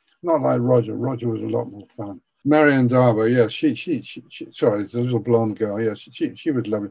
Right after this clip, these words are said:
Well, Carrie Lowell, she was lovely, absolutely super to work with, such fun.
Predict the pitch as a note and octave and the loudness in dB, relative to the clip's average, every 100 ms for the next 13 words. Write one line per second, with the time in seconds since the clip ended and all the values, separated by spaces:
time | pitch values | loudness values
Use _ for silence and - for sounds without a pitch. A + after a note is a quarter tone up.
0 | - A#2+ - D#3 B2 A#2+ C3 A#2+ A2 G#2+ | -12 -4 2 4 4 4 4 4 2 0
1 | G#2 - F3 D#3 A2 G2 F#2 G#2+ A2+ C3 | -4 2 4 4 2 -2 -10 -10 -4 -4
2 | C3+ B2 - - - C#3 C#3 - - G#2 | -2 -6 -8 -16 -14 -12 -12 -14 -18 -20
3 | - - - D3 A#2+ - F2+ F2 F#2 G2 | -18 -16 -4 -4 -4 -8 -16 -12 -10 -10
4 | F#2+ F#2 - A2 - A#2+ F2+ - G#2+ F#2 | -14 -20 -20 -18 -8 -8 -10 -14 -12 -12
5 | E2 | -14